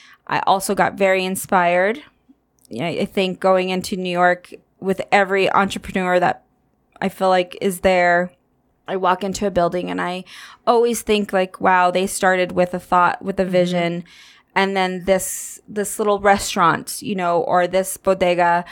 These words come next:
Speaker 1: or this, like, art studio, they're all hustlers there. And
Speaker 2: Creatives entirely through and through. It's good.
Speaker 1: yeah, it was really good. I got really inspired for marketing 'cause I love marketing.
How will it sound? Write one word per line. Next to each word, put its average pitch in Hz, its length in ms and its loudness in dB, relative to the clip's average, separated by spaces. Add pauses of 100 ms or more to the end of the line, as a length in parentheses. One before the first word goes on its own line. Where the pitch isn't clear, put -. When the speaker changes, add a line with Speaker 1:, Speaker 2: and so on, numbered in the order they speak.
(360)
Speaker 1:
or 190 220 2
this, 190 560 0
like, 190 320 0 (160)
art 190 320 -2 (120)
studio, 170 880 0 (600)
they're 196 300 2
all 214 260 0
hustlers 180 540 -2
there. 143 380 -2
And 180 280 2
Speaker 2:
Creatives 165 800 -4
entirely 156 720 -4
through 156 240 -6
and 151 100 -10
through. 156 180 0
It's - 140 -6
good. - 200 -6 (300)
Speaker 1:
yeah, 165 280 0
it 180 100 0
was 196 220 -4
really 190 180 2
good. 185 180 0
I 185 60 0
got 185 220 0
really 202 220 2
inspired 170 480 -2
for 185 120 -4
marketing 170 600 -4
'cause - 160 -8
I 170 100 0
love 170 240 -2
marketing. 165 460 -4